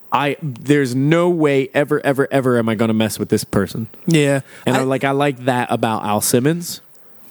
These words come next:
Speaker 1: And then
Speaker 2: Yeah.
Speaker 1: he also has that loving side with Wanda, his wife,
Speaker 2: Mm-hmm.
Speaker 1: right?
Speaker 2: Yeah.
Speaker 1: And there's just, like, the flip side of that. I,
Speaker 2: Yeah.
Speaker 1: I, I kinda dig that.
Speaker 2: But either way,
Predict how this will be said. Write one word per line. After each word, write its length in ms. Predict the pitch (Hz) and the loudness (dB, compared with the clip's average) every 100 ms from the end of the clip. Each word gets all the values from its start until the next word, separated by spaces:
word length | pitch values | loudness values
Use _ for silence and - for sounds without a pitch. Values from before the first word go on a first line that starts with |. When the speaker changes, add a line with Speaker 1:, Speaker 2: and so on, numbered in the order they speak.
| - - - | -20 -14 -4
Speaker 1:
And 100 | 131 | 0
then 120 | 147 | 0
Speaker 2:
Yeah. 40 | 143 | 2
Speaker 1:
he 80 | |
also 220 | 151 135 131 | 0 0 -2
has 100 | 123 | 0
that 140 | 120 | 0
loving 340 | 117 127 131 | 2 0 -2
side 400 | 117 139 127 127 | -6 -4 -2 -2
with 160 | 113 - | -2 -2
Wanda, 580 | 110 123 131 131 131 123 | 0 2 0 0 2 0
his 200 | 95 90 | -2 -4
wife, 500 | 95 104 127 135 135 | -2 0 0 -2 -6
Speaker 2:
Mm-hmm. 100 | - | 0
Speaker 1:
right? 140 | 117 | 0
Speaker 2:
Yeah. 60 | 131 | 0
Speaker 1:
And 80 | 117 | -4
there's 140 | 110 | -6
just, 180 | 117 - | -6 -2
like, 140 | 117 | -2
the 40 | 104 | -2
flip 300 | - 139 - | -2 0 0
side 280 | 131 131 131 | -2 -2 -2
of 80 | |
that. 220 | 131 139 139 | -2 -2 -4
I, 80 | - | -2
Speaker 2:
Yeah. 120 | 139 127 | -2 -2
Speaker 1:
I, 40 | - | -4
I 40 | - | -6
kinda 240 | - 151 | -2 0
dig 240 | 117 120 113 | 0 -2 -2
that. 200 | 127 - - - - - | -8 -8 -14 -20 -20 -2
Speaker 2:
But 80 | 147 | 0
either 200 | 190 180 | 2 2
way, 240 | 151 135 | 2 -2